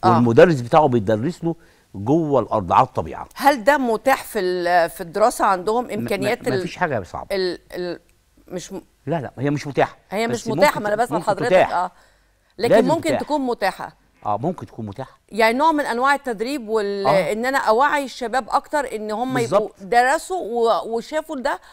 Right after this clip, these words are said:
Speaker 1: على أرض الواقع على الطبيعة.
Speaker 2: بالعكس، هنطلع شباب قوي جدا زراعيا.
Speaker 1: أيوة.
Speaker 2: لأن الدراسة مش في الكتب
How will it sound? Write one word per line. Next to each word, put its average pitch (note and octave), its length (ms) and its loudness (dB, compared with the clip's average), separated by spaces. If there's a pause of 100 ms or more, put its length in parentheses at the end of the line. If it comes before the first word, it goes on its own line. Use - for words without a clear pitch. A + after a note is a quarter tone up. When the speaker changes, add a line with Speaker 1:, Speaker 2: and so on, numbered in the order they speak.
(120)
Speaker 1:
على A3 180 4
أرض C4+ 240 2
الواقع C4+ 340 0
على A3 180 2
الطبيعة. G3+ 440 -4
Speaker 2:
بالعكس، A2 520 -4 (240)
هنطلع F#2+ 920 -6
شباب G#2+ 480 -10 (520)
قوي A2+ 240 -8
جدا G2 280 -10
زراعيا. D#2+ 500 -12 (320)
Speaker 1:
أيوة. E2 140 -16
Speaker 2:
لأن C3 380 -8 (200)
الدراسة B2 400 -10
مش G2 80 -16
في - 100 -20
الكتب G2 320 -18